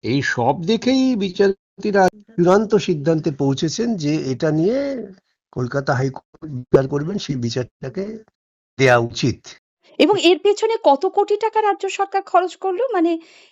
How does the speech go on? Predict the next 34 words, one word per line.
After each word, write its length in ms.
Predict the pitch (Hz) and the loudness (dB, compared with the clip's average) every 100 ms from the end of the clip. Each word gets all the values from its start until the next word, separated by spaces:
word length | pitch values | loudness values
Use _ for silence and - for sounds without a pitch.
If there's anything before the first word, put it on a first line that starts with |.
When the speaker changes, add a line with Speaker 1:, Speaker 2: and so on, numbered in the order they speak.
| - | 2
Speaker 2:
এই 260 | 294 311 | 6 6
Speaker 1:
প্রচুর, 200 | - 233 | 4 2
Speaker 2:
মামলাটার 440 | 247 254 285 285 320 | 4 6 6 6 4
Speaker 1:
প্রচুর। 160 | 269 | 4
এ 40 | 262 | 2
তো 100 | 311 | 2
Speaker 2:
পেছনে 160 | 226 | 2
Speaker 1:
হিসেব, 340 | 131 120 170 147 | 2 -2 -4 -2
সেই 200 | - 147 | -2 -2
হিসেব 260 | 139 165 139 _ - | -2 -6 -8 _ -6
তো 80 | |
আমি 140 | 143 151 | -4 -4
দিতে 280 | 147 139 151 | -8 -14 -10
পারবো 140 | 147 | -8
না, 80 | 147 _ _ | -10 _ _
আপনারা 220 | - 120 | -16 -14
করতে 240 | 113 117 117 | -12 -12 -10
পারেন। 180 | 110 | -10
কোটি 380 | 113 - 151 214 214 _ - | -10 -10 -8 -8 -10 _ -14
টাকা 160 | 214 | -8
খরচা 320 | 196 123 - 107 | -6 -6 -8 -10
হচ্ছে। 340 | 107 - - - - | -10 -14 -18 -20 -20
Speaker 2:
যেটা 280 | 196 262 294 | -8 -4 -2
বুঝ-, 280 | 285 269 - 214 | -2 -4 -6 -2
বোঝা 220 | 247 339 | 2 4
গেল, 240 | 302 262 | 2 -2
সেটা 240 | 415 330 320 | -4 -4 -4
হচ্ছে 220 | 330 427 | -4 -4
যে 80 | 392 | -2
এবারে 260 | 311 330 494 262 | 0 0 -2 0
জাস্টিস 400 | 240 - 330 - | -2 -2 -4 0
অমৃতা 400 | 240 247 285 294 | 0 0 -2 -2
সিনহার 340 | 294 269 285 | 0 -2 0
বেঞ্চে 320 | 240 254 - | 0 -2 -4